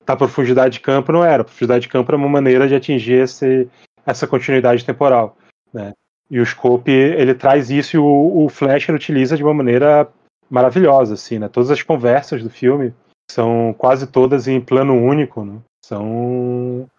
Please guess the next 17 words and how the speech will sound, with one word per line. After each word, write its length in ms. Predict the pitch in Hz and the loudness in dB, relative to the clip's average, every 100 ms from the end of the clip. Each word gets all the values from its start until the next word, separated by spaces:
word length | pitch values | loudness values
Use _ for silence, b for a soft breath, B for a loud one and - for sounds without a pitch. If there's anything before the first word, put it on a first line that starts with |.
| _ _ - | _ _ -6
absurdas, 680 | 120 113 - 165 143 120 98 | -6 -6 -2 2 4 2 -2
assim, 360 | 95 123 110 | -8 -8 -8
absur-, 420 | 101 101 147 123 113 | -10 -12 -6 -4 -2
de 80 | |
uma 120 | 123 127 | 0 -2
encenação 760 | 123 131 123 - 120 123 127 | -2 -2 -2 -4 -4 -2 -2
absurda. 540 | 131 - - 131 120 98 b b _ - | -4 -6 0 0 0 -6 b b _ -4
E 80 | 123 | -2
no 100 | 123 | -2
final 560 | 151 131 117 123 143 | -2 0 2 2 2
é 460 | 139 139 139 139 135 _ b _ - | 2 2 2 0 -2 _ b _ -16
aquele... 640 | 123 - 123 127 127 120 b b _ _ | -6 0 4 6 4 2 b b _ _
Ele 180 | 127 123 | -2 0
mistura 760 | 127 120 - 143 151 131 110 107 _ - | 0 -2 -2 2 2 2 -2 -8 _ -10
a 60 | |
encenação 720 | 120 - 139 127 - - 135 127 | -8 -4 -2 -2 -2 -2 0 -2
com, 400 | 135 123 117 | -2 -2 -2